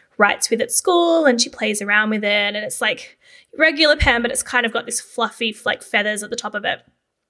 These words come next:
Anyway, me and my friends thought those were so cool, and we all wanted to get them, but we couldn't find anywhere that really sold them at the time. So I decided that I'd make them and sell them at this business fair that we had.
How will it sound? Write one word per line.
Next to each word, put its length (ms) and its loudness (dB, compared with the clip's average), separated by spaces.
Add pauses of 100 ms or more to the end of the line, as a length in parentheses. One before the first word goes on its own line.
(140)
Anyway, 460 0
me 180 4
and 60 2
my 160 2
friends 460 -2
thought 600 -4
those 460 -2
were 120 -4
so 680 2
cool, 400 -10 (340)
and 60 -2
we 100 2
all 180 6
wanted 220 4
to 80 -2
get 200 0
them, 140 2
but 80 -4
we 60 -6
couldn't 220 -6
find 200 2
anywhere 320 -2
that 300 -6 (180)
really 160 -2
sold 320 4
them 320 -6 (320)
at 140 0
the 60 -4
time. 440 2
So 240 2
I 140 6
decided 600 2
that 140 -4
I'd 140 -2
make 440 -2
them 360 -6 (180)
and 160 -2
sell 300 4
them 300 -2
at 200 0
this 220 -6
business 400 -2
fair 180 4
that 120 -8
we 140 -8
had. 380 -2